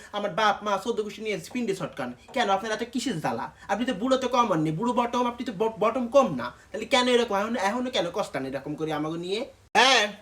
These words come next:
তুমি আর দেখা কথা কইস কার সাথে? তুই কার সাথে আমি আজ দেখা কথা কইস? তোর কামাই খাই আমি? আমি আমার বাতারের পেনশনের টাহায় চলি, তোর বাতারের টাহায়ও আমি চলি না।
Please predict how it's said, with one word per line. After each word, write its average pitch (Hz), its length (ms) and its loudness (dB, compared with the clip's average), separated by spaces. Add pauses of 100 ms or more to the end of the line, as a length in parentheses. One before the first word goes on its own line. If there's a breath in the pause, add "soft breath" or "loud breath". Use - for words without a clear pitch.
(320)
তুমি 226 220 6
আর 269 100 8
দেখা 285 200 8
কথা 294 160 4
কইস 277 140 0
কার 233 120 2
সাথে? 156 420 0 (400)
তুই 247 80 -4
কার 269 240 6 (100)
সাথে 311 160 4
আমি 302 140 6
আজ 285 120 4
দেখা 269 360 4
কথা 226 120 0
কইস? 165 240 2 (360)
তোর 214 100 -6
কামাই 220 260 0
খাই 262 120 2
আমি? 285 400 4 (760)
আমি 202 220 -2
আমার 214 160 0
বাতারের 156 480 0
পেনশনের 208 600 0
টাহায় 165 360 -2
চলি, 120 260 -8 (380)
তোর 226 200 6
বাতারের 208 340 4
টাহায়ও 165 400 4
আমি 143 140 2
চলি 139 300 0
না। 117 180 -8